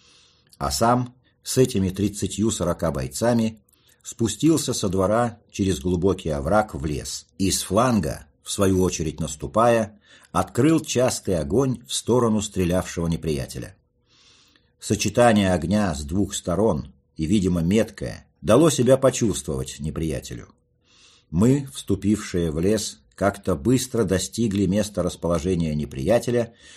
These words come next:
и принуждены были дать сигнал своему пулемёту прекратить огонь, так как он поражал уже нас.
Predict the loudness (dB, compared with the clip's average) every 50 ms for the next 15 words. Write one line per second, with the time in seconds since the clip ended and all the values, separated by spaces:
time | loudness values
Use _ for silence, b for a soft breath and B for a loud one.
0 | B B B 0 0 2 4 4 4 6 6 4 4 2 2 2 2 2 2 2
1 | 2 4 4 4 4 4 4 2 2 0 -2 -6 -4 -2 0 2 2 2 2 0
2 | 0 -2 0 0 2 0 0 -2 -2 -4 -4 -2 0 0 0 0 0 0 -2 -2
3 | -2 -6 -14 _ _ 0 0 0 2 2 0 0 0 0 0 0 0 0 -2 -2
4 | -2 -4 -6 -6 -8 -12 -18 _ _ _ _ _ _ -2 -2 -2 -2 -2 -8 -4
5 | -2 0 0 0 2 2 2 2 4 4 2 4 2 2 2 0 -2 -4 -2 0
6 | 0 0 0 -2 -4 -6 -8 -10 -12